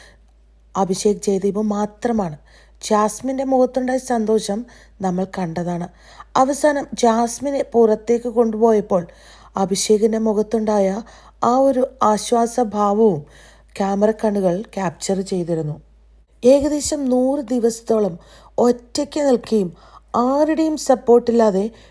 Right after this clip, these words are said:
മുന്നേറുകയും ചെയ്യേണ്ടി വന്ന ഒരു മത്സരാർത്ഥിയാണ് ജിൻഡോ. ഇത്രയും മാത്രം അവിടെയുള്ളവർ വെറുക്കാനായിട്ട് ജിൻഡോ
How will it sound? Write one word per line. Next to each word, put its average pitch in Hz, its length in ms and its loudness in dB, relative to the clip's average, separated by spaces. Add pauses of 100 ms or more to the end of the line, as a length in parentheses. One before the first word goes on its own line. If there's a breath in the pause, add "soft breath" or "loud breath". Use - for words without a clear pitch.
(160 soft breath)
മുന്നേറുകയും 262 840 2
ചെയ്യേണ്ടി 220 560 2
വന്ന 220 200 0 (400 soft breath)
ഒരു 214 140 4
മത്സരാർത്ഥിയാണ് 196 920 0 (140)
ജിൻഡോ. 175 400 -4 (720 soft breath)
ഇത്രയും 302 640 -2
മാത്രം 269 420 2 (160)
അവിടെയുള്ളവർ 214 680 4
വെറുക്കാനായിട്ട് 190 720 0 (500 soft breath)
ജിൻഡോ 254 400 2